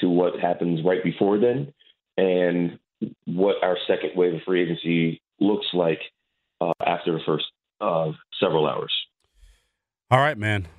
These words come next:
Speaker 2: Fireworks expected, not with the Clippers, but across the entirety of the association, Law. I appreciate you giving us some time, my friend.
Speaker 1: All right. Thank you.
Speaker 2: That
Speaker 1: Take care.
Speaker 2: is Law Murray, ladies and gentlemen. Make sure you give him a follow on Twitter at Law Murray the N U for the latest on the L A Clippers, including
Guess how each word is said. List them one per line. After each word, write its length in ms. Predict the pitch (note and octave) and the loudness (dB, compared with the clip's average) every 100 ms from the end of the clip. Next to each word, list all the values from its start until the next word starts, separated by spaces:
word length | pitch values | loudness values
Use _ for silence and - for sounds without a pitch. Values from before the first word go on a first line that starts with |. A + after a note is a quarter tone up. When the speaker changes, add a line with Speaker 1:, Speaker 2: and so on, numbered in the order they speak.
| _ | _
Speaker 2:
Fireworks 580 | - D#3+ E3+ E3 E3 - | 4 4 4 0 -2 -2
expected, 540 | C#3 - E3 D3 - B2+ | -6 0 2 2 0 2
not 180 | D3+ | 2
with 140 | F3 D#3 | 0 -4
the 60 | |
Clippers, 380 | D3 D#3+ C#3 A#2 | 2 2 2 -4
but 140 | F#2+ A2+ | 0 -2
across 400 | G#2+ C#3 C3 G#2 | 2 0 0 -4
the 140 | B2+ | -4
entirety 440 | A#2 C3+ C3 B2+ B2 | 0 2 2 2 -2
of 80 | |
the 120 | G#2 A2 | 0 -2
association, 680 | - B2 G#2+ A2+ A2 G2 | 0 -2 0 0 -2 -2
Law. 180 | G2 G2 | -2 0
I 40 | G2 | 0
appreciate 360 | - A#2 A#2+ | -2 -2 -2
you 40 | G2 | -2
giving 180 | G#2+ G2+ | -2 -2
us 80 | |
some 100 | F#2+ | -4
time, 220 | F#2+ G#2 F2 | -2 0 -2
my 80 | |
friend. 240 | D#2+ F#2 E2 _ _ _ _ _ _ _ _ _ _ | -8 -10 -12 _ _ _ _ _ _ _ _ _ _
Speaker 1:
All 100 | E2+ | 0
right. 280 | E2+ F2+ F2+ - | 2 4 2 2
Thank 240 | F#2 F2+ F2 | 0 2 2
you. 140 | F2 - _ _ | 0 -2 _ _
Speaker 2:
That 140 | A2 | 2
Speaker 1:
Take 100 | A2+ | 4
care. 200 | F#2 E2 | 4 4
Speaker 2:
is 300 | A#2 A2 F#2 - _ | 2 -2 -6 -12 _
Law 380 | A2 B2 C3 | -2 0 0
Murray, 340 | B2 A#2+ A#2 A2+ | 0 0 0 0
ladies 360 | G2 G2 F2+ F2 | -2 -4 -4 -4
and 80 | |
gentlemen. 240 | F#2 G2 F#2+ | -2 0 0
Make 120 | A2 | -2
sure 120 | - | 0
you 80 | A2+ | -2
give 160 | G2+ A#2 | 0 0
him 80 | G2+ | 0
a 40 | |
follow 420 | - A#2+ A2 G#2+ | 0 0 2 -2
on 160 | G2+ F#2+ | -2 -4
Twitter 260 | - A2 | -2 0
at 160 | G#2 F#2 | -2 -4
Law 320 | G2+ A#2 B2+ | -2 0 0
Murray 400 | B2 A#2+ A#2+ A#2+ | 0 -2 -2 -2
the 220 | G#2+ G#2 | -4 -6
N 180 | A#2 A#2+ | -6 -4
U 260 | A2+ A#2 A#2+ | -2 0 -2
for 140 | - | -2
the 100 | G#2+ | -4
latest 460 | G2+ A2+ C3 C3 A2+ | 0 0 0 -2 -4
on 160 | B2 A2+ | -4 0
the 100 | A#2 | 0
L 160 | A#2+ A#2+ | 0 0
A 100 | A2+ | -4
Clippers, 440 | - B2 - A#2 | -2 -2 0 -2
including 760 | C3+ - G#3 D4 A#3 C#3+ D3 | -2 0 -2 2 2 2 -2